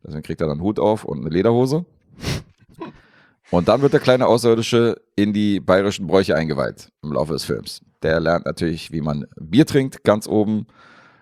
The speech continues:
Äh, Schuhplattler wird gelernt, Bier trinken.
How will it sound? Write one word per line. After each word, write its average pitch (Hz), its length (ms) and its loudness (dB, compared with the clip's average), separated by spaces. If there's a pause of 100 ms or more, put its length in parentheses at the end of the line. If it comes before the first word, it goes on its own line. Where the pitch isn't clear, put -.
(120)
Äh, 82 240 2
Schuhplattler 104 680 4
wird 95 200 0
gelernt, 92 680 2
Bier 67 480 0
trinken. 101 640 -2